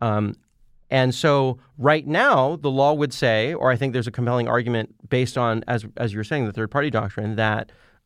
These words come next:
um, you know, that that would hold true, that, that if you follow that logic, that that would hold true. But as Justice Sotomayor said previously in Jones, it is, I, in her words, I think she said it's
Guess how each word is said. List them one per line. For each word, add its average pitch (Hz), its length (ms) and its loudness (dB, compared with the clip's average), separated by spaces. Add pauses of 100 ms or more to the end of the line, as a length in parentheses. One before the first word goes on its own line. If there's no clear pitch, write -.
(100)
um, 101 540 -4 (1200)
you 139 100 4
know, 120 100 4
that 120 220 0
that 120 420 2
would 117 300 0
hold 127 360 0
true, 175 420 2
that, - 260 -2
that 123 120 0
if 123 120 -4
you 123 80 0
follow 151 320 2
that 123 240 0
logic, 131 420 0
that 117 120 -10
that 120 80 -2
would 113 100 -4
hold 113 140 -6
true. - 180 2
But 123 140 -2
as 131 100 0
Justice 135 300 -2
Sotomayor 135 480 0
said 131 180 -4
previously 131 440 -4
in 117 80 0
Jones, 151 440 0 (760)
it 156 120 4
is, 147 140 4
I, 143 80 4 (140)
in 131 140 0
her 147 140 0
words, 131 180 0
I 127 60 0
think 131 160 -4
she 123 80 -10
said 123 160 -2
it's 107 140 -6